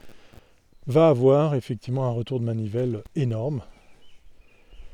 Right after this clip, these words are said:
J'en suis persuadé. Moi, je suis pas économiste, je suis, je suis juste un, un putain d'entrepreneur qui, qui est dégoûté de ce qui se passe. Et sincèrement, au vu de, de comment, comment, euh, prennent, euh,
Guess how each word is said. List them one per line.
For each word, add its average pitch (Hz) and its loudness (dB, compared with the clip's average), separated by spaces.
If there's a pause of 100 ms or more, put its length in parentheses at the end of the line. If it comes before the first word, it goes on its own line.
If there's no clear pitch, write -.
(160)
J'en - -8
suis 127 -2
persuadé. 135 4
Moi, 160 4
je 110 -4
suis - -10
pas 180 2
économiste, 165 2
je - -14
suis, 113 -8
je 107 -10
suis - -8
juste 135 -8
un, 147 -2
un 139 -2
putain - -4
d'entrepreneur 131 -2
qui, 120 -6
qui - -12
est 107 -8
dégoûté 131 -2
de 117 -4
ce - -12
qui - -14
se - -20
passe. 135 -4 (720)
Et 143 2 (100)
sincèrement, 156 0
au 165 2
vu 147 -2
de, 135 2
de 127 0
comment, 135 0 (1000)
comment, 135 0
euh, 117 0
prennent, 143 0
euh, 117 -4